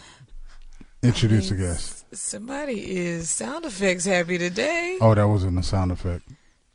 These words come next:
Speaker 2: Whatever it is.
Speaker 1: I'm sorry. I, I still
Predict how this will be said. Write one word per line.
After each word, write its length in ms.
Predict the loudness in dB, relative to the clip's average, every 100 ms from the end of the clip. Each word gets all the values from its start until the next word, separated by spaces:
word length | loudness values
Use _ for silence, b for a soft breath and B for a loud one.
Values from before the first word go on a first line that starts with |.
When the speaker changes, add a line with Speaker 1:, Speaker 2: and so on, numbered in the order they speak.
| _ _
Speaker 2:
Whatever 500 | -10 -4 -2 -2 0
it 160 | -2 -2
is. 440 | -2 -2 -6 -12 _ _ _ _ -6
Speaker 1:
I'm 160 | 0 2
sorry. 400 | 4 4 2 -2 -2
I, 160 | -2 -2 -6 B B B -4
I 100 | -2
still 520 | 2 2 2 0